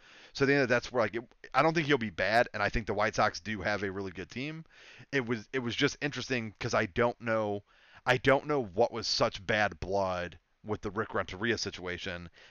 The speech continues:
that this opening was kind of an oddity. So I don't know if maybe, like, they had La Russa in mind and, like, were having conversations with him. And when La Russa was like, "Yeah, I totally would come out of, like, I would totally go back to managing and I'd leave my position in Arizona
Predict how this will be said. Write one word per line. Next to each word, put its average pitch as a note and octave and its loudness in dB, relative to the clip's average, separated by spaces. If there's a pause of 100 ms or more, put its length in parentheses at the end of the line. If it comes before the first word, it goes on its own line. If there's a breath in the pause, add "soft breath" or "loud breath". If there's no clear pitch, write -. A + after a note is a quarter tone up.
that G#2 2
this A2+ 0 (120)
opening F#2 -2 (400 soft breath)
was A2+ -2
kind A2+ 2
of F#2 -2
an G2+ -2
oddity. F2+ 2
So C#3 -2
I A#2+ 4
don't B2 0
know B2+ 2
if - -6
maybe, A2+ -4
like, F#2 -2 (420 soft breath)
they A2+ 2
had G#2+ 2
La G#2 0
Russa G2 -2
in G2+ -6
mind G2 -2
and, A2+ -4
like, G2 -2
were F2 -6
having G2 -2
conversations F#2+ -4
with C3 -6
him. C#3+ -4
And G#2+ -4
when F#2+ -8
La F#2+ -10
Russa F#2+ -10
was G2 -8
like, F2 -4
"Yeah, G#2 0
I F#2+ 0
totally G2 -8
would F2+ -14
come G2+ -6
out F2+ -2
of, F#2 -8 (420 soft breath)
like, A2 -2
I G#2 2
would F2 -10
totally F#2+ -4
go G2 -2
back F#2+ 0
to A2 -8
managing F#2+ -8
and F#2+ -6
I'd F2 -4
leave F2 -12
my F2 -4
position F2+ -10
in F2 -10
Arizona F#2+ -8